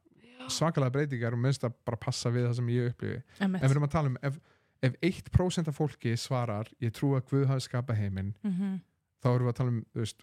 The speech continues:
Speaker 2: og, og hann stýrir honum, sem er svona næst í, þú veist, ég var nefnilega að spyrja mig, hvað myndir þú spyrja, svara ef þú væri spurð að þessu?
Speaker 1: Hva, hvaða spurningar myndi ég svara?
Speaker 2: Já, þú veist, hvað myndir þú segja já við? Út af ég býst við að þú getur bara
Speaker 1: Ö-
Speaker 2: sagt já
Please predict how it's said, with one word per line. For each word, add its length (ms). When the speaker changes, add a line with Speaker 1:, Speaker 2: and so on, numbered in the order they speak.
Speaker 2:
og, 180
og 300
hann 120
stýrir 460
honum, 300
sem 180
er 60
svona 160
næst 420
í, 140
þú 80
veist, 120
ég 120
var 80
nefnilega 180
að 60
spyrja 140
mig, 120
hvað 180
myndir 180
þú 240
spyrja, 380
svara 500
ef 180
þú 140
væri 240
spurð 260
að 140
þessu? 140
Speaker 1:
Hva, 160
hvaða 220
spurningar 340
myndi 180
ég 80
svara? 300
Speaker 2:
Já, 240
þú 80
veist, 140
hvað 120
myndir 160
þú 60
segja 240
já 100
við? 220
Út 100
af 120
ég 100
býst 220
við 80
að 80
þú 80
getur 160
bara 80
Speaker 1:
Ö- 20
Speaker 2:
sagt 240
já 100